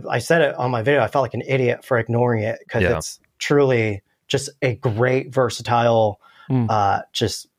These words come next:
Speaker 1: workhorse cinema camera for
Speaker 3: Nice.
Speaker 1: six thousand dollars full frame.
Speaker 2: That's
Speaker 3: Yeah.
Speaker 2: pretty
Speaker 1: Like,
Speaker 2: crazy.
Speaker 3: Does it have the Catalyst Browse, uh,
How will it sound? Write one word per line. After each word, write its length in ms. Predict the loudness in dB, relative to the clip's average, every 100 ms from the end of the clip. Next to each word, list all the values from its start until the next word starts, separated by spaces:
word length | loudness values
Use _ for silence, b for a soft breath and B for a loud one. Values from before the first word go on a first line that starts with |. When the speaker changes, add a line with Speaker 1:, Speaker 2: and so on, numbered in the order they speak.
| -8
Speaker 1:
workhorse 840 | 0 2 0 0 0 0 -4 -10 -16 -10
cinema 360 | -2 0 0
camera 480 | -2 -4 -4 -6 -10 -6
for 120 | -2 0
Speaker 3:
Nice. 120 | 0
Speaker 1:
six 180 | -2 -2
thousand 320 | -2 0 0
dollars 340 | 2 2 0
full 220 | 0 -2
frame. 360 | 0 -2 -2 -6 B B
Speaker 2:
That's 140 | 0
Speaker 3:
Yeah. 80 | 2
Speaker 2:
pretty 160 | 0 0
Speaker 1:
Like, 80 | -2
Speaker 2:
crazy. 440 | -4 -4 -4 -6 -2
Speaker 3:
Does 180 | 0 2
it 120 | 2
have 220 | 2 0
the 60 | -2
Catalyst 500 | 2 2 4 2 2
Browse, 760 | 2 4 4 4 2 -2 -4
uh, 460 | 0 2 4 2